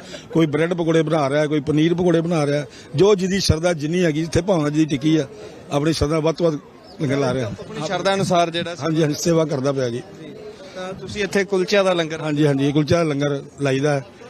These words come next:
Speaker 1: ਬਾਬਾ ਜੀ ਕਿਰਪਾ ਨਾਲ, ਸੋ ਆਪੇ ਆਪਣੀ ਸੇਵਾ ਆਪ ਲੈ ਰਹੇ ਆ, ਅਸੀਂ ਤਾਂ ਇਹਨੇ ਜੋਗੇ ਨਹੀਂ ਕਰ ਸਕੀਏ।
Speaker 2: ਕਿੰਨੇ ਕੁਇੰਟਲ ਹੁਣ ਤੱਕ ਜੇ ਕਹਿ ਲਈ ਕਿ ਕੁੱਲ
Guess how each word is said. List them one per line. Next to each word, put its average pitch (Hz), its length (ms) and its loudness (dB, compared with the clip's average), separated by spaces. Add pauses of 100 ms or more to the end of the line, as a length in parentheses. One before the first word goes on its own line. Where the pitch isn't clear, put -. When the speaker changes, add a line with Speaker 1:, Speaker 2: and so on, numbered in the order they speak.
(200)
Speaker 1:
ਬਾਬਾ 143 200 2
ਜੀ 147 60 0
ਕਿਰਪਾ 143 300 0
ਨਾਲ, 151 120 2
ਸੋ 139 100 2
ਆਪੇ 151 180 2
ਆਪਣੀ 165 200 0
ਸੇਵਾ 151 260 2
ਆਪ 147 120 -2
ਲੈ 151 180 0
ਰਹੇ 160 140 4
ਆ, 156 100 0 (260)
ਅਸੀਂ 175 120 4
ਤਾਂ 185 100 4
ਇਹਨੇ 190 140 0
ਜੋਗੇ 185 220 4
ਨਹੀਂ 208 100 0
ਕਰ 185 120 2
ਸਕੀਏ। 185 300 -2
Speaker 2:
ਕਿੰਨੇ 269 200 -6
ਕੁਇੰਟਲ 240 400 2
ਹੁਣ 196 180 0
ਤੱਕ 208 200 0
ਜੇ 208 100 -4
ਕਹਿ 196 180 0
ਲਈ 202 120 -4
ਕਿ 208 120 -6
ਕੁੱਲ 196 320 2